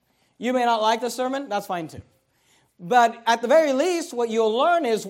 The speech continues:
why, how we choose the music we sing and, and have here at Verity Baptist Church. And at least it'll ex-, explain to you why we sing the old hymns and why we sing the music that we do. So,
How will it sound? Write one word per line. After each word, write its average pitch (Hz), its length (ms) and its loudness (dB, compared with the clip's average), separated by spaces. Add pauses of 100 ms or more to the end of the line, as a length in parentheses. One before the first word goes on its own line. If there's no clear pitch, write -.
why, 196 420 0
how 233 260 2
we 285 160 -2
choose 233 400 -6
the 196 180 -8
music 220 340 -4
we 311 400 -6
sing 214 460 -6
and, 190 340 -6
and 180 160 -6
have 196 280 -2 (240)
here 220 140 2
at 202 100 0
Verity 196 240 -2
Baptist 180 400 -4
Church. 254 220 -2 (220)
And 202 120 -2
at 196 100 -2
least 233 160 -2
it'll 233 140 -2
ex-, 202 140 -6
explain 220 400 -6
to 202 100 -10
you 202 240 -2 (140)
why 202 220 0
we 233 140 -4
sing 185 220 -8
the 165 80 -6
old 151 180 -8
hymns 143 240 -12
and 139 100 -12
why 165 160 -4
we 220 120 -2
sing 202 180 -8
the 165 60 -8
music 160 420 -6 (160)
that 165 240 -2
we 170 140 -4
do. 139 200 -10
So, - 360 -4